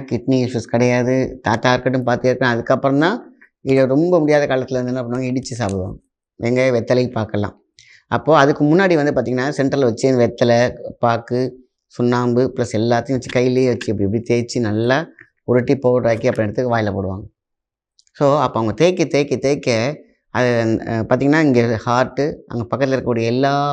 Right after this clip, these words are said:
விஷயங்களுமே சூப்பரா செட் ஆயிடும். இது தொடு வருமத்துல சூப்பரா வந்துருது. So, அப்போ இந்த எக்ஸ்ட்ரீம் பவர் பாயிண்ட் இங்க இருக்கு.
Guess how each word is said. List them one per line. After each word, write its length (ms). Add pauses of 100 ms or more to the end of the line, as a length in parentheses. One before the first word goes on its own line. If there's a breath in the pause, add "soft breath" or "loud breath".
(160)
விஷயங்களுமே 500 (100)
சூப்பரா 320 (140)
செட் 260
ஆயிடும். 220 (100)
இது 120
தொடு 260
வருமத்துல 400
சூப்பரா 320
வந்துருது. 260 (540 loud breath)
So, 140
அப்போ 340
இந்த 240 (100)
எக்ஸ்ட்ரீம் 380
பவர் 140
பாயிண்ட் 220
இங்க 180
இருக்கு. 220